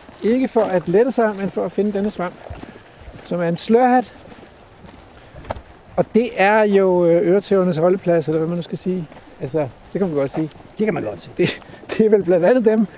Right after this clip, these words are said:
Speaker 1: dem, der skal prøves nøgler af for her på svampelejren?
Speaker 2: Ja, vi har to heltidsbeskæftigede med, med, med sløvhatten her på lejren. Jeg er så ikke blandt dem, men, men vi har jo også kigget på dem, fordi der er så mange, og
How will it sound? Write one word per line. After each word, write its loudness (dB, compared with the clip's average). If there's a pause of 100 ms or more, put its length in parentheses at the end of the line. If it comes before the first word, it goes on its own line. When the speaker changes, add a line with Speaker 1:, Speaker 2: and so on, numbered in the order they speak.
(300)
Speaker 1:
dem, 2
der 4
skal -2
prøves 0
nøgler 2
af -2 (680)
for 2
her 0
på -4
svampelejren? -4
Speaker 2:
Ja, 0
vi -12
har -4
to -4 (220)
heltidsbeskæftigede -2
med, -6
med, -10 (160)
med -4
sløvhatten -2
her 0
på -4
lejren. -2 (1000)
Jeg -2
er -4
så 0
ikke 2
blandt -2
dem, 2
men, 0 (160)
men -6
vi -4
har 0
jo 0
også 0
kigget -4
på 0
dem, -4
fordi -4
der -4
er 0
så -2
mange, -2
og -10